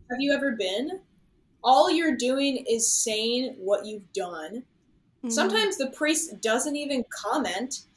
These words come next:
Speaker 1: He doesn't ask for your name, I D,
Speaker 2: Mm-hmm.
Speaker 1: social security number, who you are.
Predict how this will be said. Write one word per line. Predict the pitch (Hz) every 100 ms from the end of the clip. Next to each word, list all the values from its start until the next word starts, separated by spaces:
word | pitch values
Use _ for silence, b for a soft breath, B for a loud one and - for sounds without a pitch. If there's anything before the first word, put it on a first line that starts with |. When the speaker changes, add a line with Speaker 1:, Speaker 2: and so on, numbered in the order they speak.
| _
Speaker 1:
He | -
doesn't | 403 359
ask | 330 330
for | - 277
your | 262
name, | 233 214 233 262
I | 233 226
D, | 214
Speaker 2:
Mm-hmm. |
Speaker 1:
social | 202 233 247
security | 233 226 208 208 226
number, | 240 262 247
who | 262 262
you | 202
are. | 175 247 311